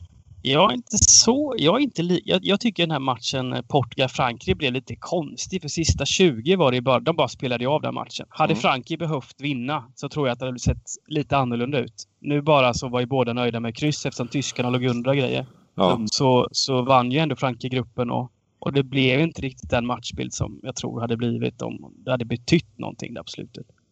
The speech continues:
Speaker 1: Eh, de bara rullar ju backlinje och så vidare. Så jag är inte så imponerad av Portugal kanske ändå. Eh, när man ser den matchen mot Tyskland, då börjar vi slakta det. Och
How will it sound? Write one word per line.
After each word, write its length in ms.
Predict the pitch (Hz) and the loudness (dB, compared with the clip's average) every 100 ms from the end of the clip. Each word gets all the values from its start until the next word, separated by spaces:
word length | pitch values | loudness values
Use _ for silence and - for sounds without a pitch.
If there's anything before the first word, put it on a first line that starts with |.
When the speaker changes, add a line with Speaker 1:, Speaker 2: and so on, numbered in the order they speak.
| _ _ | _ _
Speaker 1:
Eh, 500 | 120 - - - 69 69 - _ | -8 -6 -6 -10 -12 -14 -18 _
de 260 | - 123 120 | -2 0 2
bara 140 | 120 | 2
rullar 240 | 117 117 113 | 2 2 2
ju 60 | |
backlinje 500 | 113 113 - 120 117 | 2 -2 -4 -8 -6
och 180 | 113 - | -6 -6
så 120 | - | -4
vidare. 380 | 120 120 120 120 - _ _ _ | -4 -2 -4 -6 -12 _ _ _
Så 100 | - | 0
jag 40 | 175 | 2
är 20 | |
inte 140 | 196 | 6
så 220 | - 165 254 | 6 8 6
imponerad 240 | 269 220 | 6 2
av 40 | |
Portugal 380 | - 139 139 123 | 2 0 0 -2
kanske 320 | 147 123 139 123 - - - | -2 -4 -4 -4 -8 -16 -10
ändå. 540 | 143 131 170 254 180 127 - - | -8 0 0 4 2 2 -6 -12
Eh, 200 | - 98 | -10 -10
när 100 | 120 | -6
man 80 | 139 | 2
ser 140 | 151 | 4
den 80 | 139 | 4
matchen 240 | 143 - | 0 -2
mot 120 | 135 - | -6 -4
Tyskland, 580 | 127 - - 147 160 - _ _ _ | -6 -6 -2 -2 -2 -8 _ _ _
då 80 | 143 | -6
börjar 140 | 147 143 | -4 -4
vi 60 | |
slakta 440 | - 147 - - 123 | -2 -4 -4 -4 -4
det. 120 | 127 | -2
Och 200 | 131 | -6